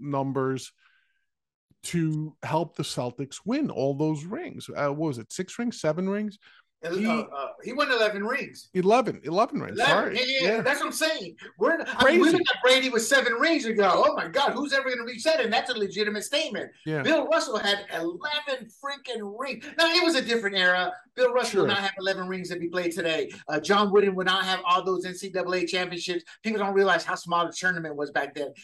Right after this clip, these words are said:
Speaker 2: So
Speaker 1: Yeah.
Speaker 2: I will acknowledge different era, era, but that's not Bill Russell's fault.
Speaker 1: No.
Speaker 2: It's not Bill Russell's fault. That was the era he was born and played with. Because I, I'll tell you this, John, a lot of these players wouldn't last half a season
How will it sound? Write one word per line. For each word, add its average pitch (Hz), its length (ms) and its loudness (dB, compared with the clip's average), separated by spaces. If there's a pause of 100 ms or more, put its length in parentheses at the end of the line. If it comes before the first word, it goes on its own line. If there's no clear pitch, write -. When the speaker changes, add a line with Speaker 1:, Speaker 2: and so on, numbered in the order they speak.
(120)
Speaker 2:
So 220 140 4
Speaker 1:
Yeah. 214 120 4
Speaker 2:
I 220 140 6
will 262 160 4
acknowledge 233 520 2 (220)
different 220 340 -2
era, 202 420 2 (300)
era, 202 400 0
but 214 80 -10
that's 277 220 -2
not 277 160 0
Bill 214 160 2
Russell's 214 360 -4
fault. 190 380 0 (360)
Speaker 1:
No. 208 180 6
Speaker 2:
It's 269 80 2
not 254 240 0
Bill 220 120 -4
Russell's 220 320 -4
fault. 208 320 2 (220)
That 214 180 4
was 208 120 0
the 208 80 -2
era 208 260 2
he 202 100 -2
was 180 180 -2
born 190 280 -4
and 185 80 -8
played 196 140 2
with. 214 140 2
Because 208 220 -2
I, 208 100 2
I'll 202 180 2
tell 214 120 -2
you 220 100 -4
this, 254 180 -6
John, 196 280 0 (260)
a 156 60 -6
lot 202 220 2
of 226 60 -6
these 233 180 -10
players 240 320 -2
wouldn't 214 200 -2
last 214 300 -2
half 214 160 -4
a 208 60 -6
season 226 440 -8